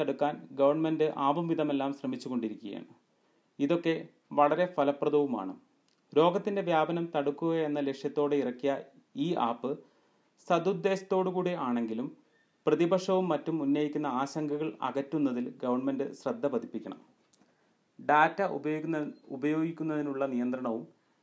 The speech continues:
ഡാറ്റയുടെ അനോണിമിസിറ്റി നിലനിർത്തുകയും വേണം എന്നാണ് എഡിറ്റോറിയൽ അഭിപ്രായപ്പെടുന്നത്. ഇന്ന് പരിചയപ്പെടുത്തുന്ന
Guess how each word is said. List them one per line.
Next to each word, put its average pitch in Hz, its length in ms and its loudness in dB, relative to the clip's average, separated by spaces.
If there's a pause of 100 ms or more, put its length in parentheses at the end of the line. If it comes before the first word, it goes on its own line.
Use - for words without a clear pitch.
(160)
ഡാറ്റയുടെ 170 460 4
അനോണിമിസിറ്റി 170 880 -2
നിലനിർത്തുകയും 147 720 -2
വേണം 120 420 -4
എന്നാണ് 120 520 -2 (180)
എഡിറ്റോറിയൽ 123 640 0
അഭിപ്രായപ്പെടുന്നത്. 107 840 -6 (2750)
ഇന്ന് 175 240 2
പരിചയപ്പെടുത്തുന്ന 147 880 0